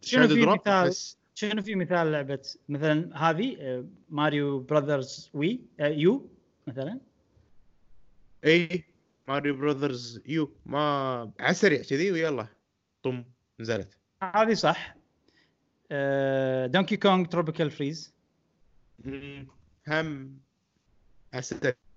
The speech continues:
Speaker 1: والله بغض، بغض النظر، يعني، آه، أنا أشوف إن ال-، ال-، ال-،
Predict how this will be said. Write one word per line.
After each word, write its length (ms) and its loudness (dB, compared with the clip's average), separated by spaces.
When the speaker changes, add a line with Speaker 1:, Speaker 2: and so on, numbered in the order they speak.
Speaker 1:
والله 220 4
بغض، 360 0
بغض 280 2
النظر، 360 4
يعني، 380 -6
آه، 1120 -8
أنا 340 4
أشوف 300 2
إن 140 4
ال-، 200 4
ال-، 240 0
ال-، 600 -4